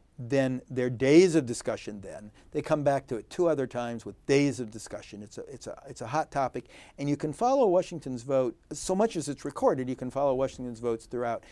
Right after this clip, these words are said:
And he is consistently voting for a stronger presidency, a stronger executive.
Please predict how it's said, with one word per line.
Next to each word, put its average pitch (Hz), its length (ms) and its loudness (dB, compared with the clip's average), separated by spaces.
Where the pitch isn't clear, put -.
And 135 100 -4
he 143 80 0
is 135 140 -2
consistently 135 720 -8
voting 117 360 0
for 110 240 -6
a 107 120 -10
stronger 123 680 -4
presidency, 110 640 -10
a 101 60 -12
stronger 107 520 -6
executive. 98 480 -18